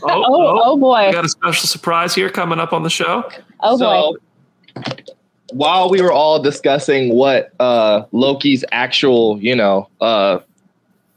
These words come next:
Speaker 3: like, what to name the crocodile one,
Speaker 1: Uh-huh.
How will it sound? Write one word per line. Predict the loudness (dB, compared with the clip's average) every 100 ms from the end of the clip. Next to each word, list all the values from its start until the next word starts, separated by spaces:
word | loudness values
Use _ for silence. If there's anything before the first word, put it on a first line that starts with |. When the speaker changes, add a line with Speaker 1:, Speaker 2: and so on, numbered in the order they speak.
| _ _
Speaker 3:
like, | -4 -2 0
what | -2 0
to | -2
name | 0 0 0 0 -2
the | -4
crocodile | -4 -2 -2 -2 -2 0 2 2
one, | 2 0 -2 -6 -4
Speaker 1:
Uh-huh. | -2 0 -2 -4